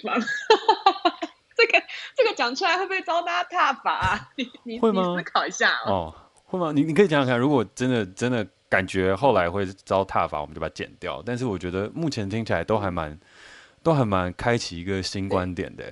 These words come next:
Speaker 1: 我觉得很有趣的就是，我们讲网红好了。
Speaker 2: 嗯。
Speaker 1: 你知道网红很喜欢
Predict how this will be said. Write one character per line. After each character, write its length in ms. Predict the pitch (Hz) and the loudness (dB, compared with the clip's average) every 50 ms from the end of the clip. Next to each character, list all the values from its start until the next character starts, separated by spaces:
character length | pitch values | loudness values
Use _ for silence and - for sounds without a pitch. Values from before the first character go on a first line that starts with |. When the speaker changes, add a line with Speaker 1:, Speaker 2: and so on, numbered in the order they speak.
| - _ _ _ _ _ - | -16 _ _ _ _ _ -6
Speaker 1:
我 40 | 233 240 | -4 -4
觉 60 | 330 | 0
得 60 | 392 523 523 - | 0 0 0 0
很 160 | 302 285 302 | -2 -4 -4
有 180 | 330 294 226 202 | -2 -2 -4 -4
趣 280 | 214 - - 294 220 | -4 -4 -6 -6 -4
的 100 | 208 208 | -4 -6
就 180 | 208 254 254 233 | -4 -4 -4 -6
是， 380 | 226 - 233 208 180 151 - - - _ _ _ | -6 -6 -6 -6 -6 -6 -8 -12 -18 _ _ _
我 80 | - 175 | -6 -6
们 140 | 180 208 208 | -4 -4 -6
讲 200 | 202 190 196 190 | -6 -6 -4 -2
网 240 | 180 160 135 135 | -2 -2 -2 -4
红 320 | - - - 123 - - 135 | -10 -10 -10 -10 -10 -10 -12
好 220 | - - - - | -12 -10 -10 -10
了。 160 | - - - - | -12 -14 -10 -2
Speaker 2:
嗯。 280 | - 147 120 95 82 82 - | 0 0 0 0 -4 -8 -8
Speaker 1:
你 80 | - 185 | -6 0
知 40 | 202 | 2
道 120 | 220 233 | 4 4
网 160 | 220 185 156 | 4 4 2
红 180 | - 175 170 170 | 0 -2 -4 -4
很 160 | 180 175 170 | -4 -4 -6
喜 140 | 175 - 147 | -4 -6 -6
欢 380 | 143 160 160 165 165 165 180 | -6 -6 -8 -8 -8 -10 -12